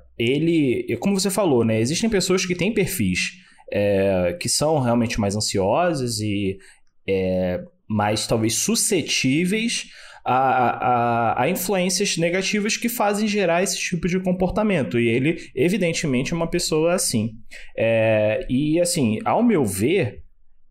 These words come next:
é, uma pessoa desse, né, com, com essas características, eu, assim, eu posso tá, posso morder minha língua, né? Daqui, acho que até maio a gente vai, vai chegar no, a gente tem que fazer um segundo, né, pra poder ver, assim, o que a gente tá falando agora no começo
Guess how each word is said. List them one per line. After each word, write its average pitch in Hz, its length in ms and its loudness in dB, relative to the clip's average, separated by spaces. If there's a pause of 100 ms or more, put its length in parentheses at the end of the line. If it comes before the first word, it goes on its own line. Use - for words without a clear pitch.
(260)
é, 107 640 0
uma 151 180 0
pessoa 190 320 2
desse, 120 440 0 (280)
né, 117 300 0
com, 110 260 -2
com 107 400 -2
essas 110 260 -2
características, 139 1300 -2 (400)
eu, 143 280 -2
assim, 247 240 -2
eu - 60 2
posso 226 320 -2
tá, 220 300 2
posso 196 220 -2
morder 196 280 4
minha 185 120 2
língua, 127 220 2
né? 131 160 4
Daqui, 123 240 0
acho 117 320 4
que 139 80 -2
até 131 160 0
maio 127 300 2
a 127 40 2
gente 123 300 0
vai, 127 320 2
vai 120 140 2
chegar 117 380 0
no, 117 100 2
a 107 80 2
gente 120 160 2
tem 151 100 0
que - 60 -8
fazer 135 220 0
um 160 80 0
segundo, 139 580 2
né, 123 100 4
pra 123 180 0
poder 123 300 2
ver, 123 240 4 (120)
assim, 117 320 2
o - 20 -4
que 139 100 -2
a 131 60 2
gente 139 160 0
tá 151 80 0
falando 139 260 0
agora 127 220 2
no 131 80 0
começo 156 480 0